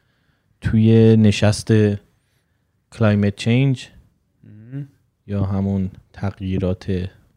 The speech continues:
Speaker 1: اقلیمی توی سازمان ملل یه سخنرانی کرد، خیلی شلوغ کرد و اینا. توی این مایه‌ها که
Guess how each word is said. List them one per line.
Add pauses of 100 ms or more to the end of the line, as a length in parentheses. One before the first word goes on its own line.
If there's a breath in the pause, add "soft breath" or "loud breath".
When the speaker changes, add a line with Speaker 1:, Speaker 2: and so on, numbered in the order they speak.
(200)
Speaker 1:
اقلیمی (160)
توی
سازمان
ملل
یه
سخنرانی
کرد،
خیلی (1600)
شلوغ
کرد
و
اینا. (1800 soft breath)
توی
این
مایه‌ها
که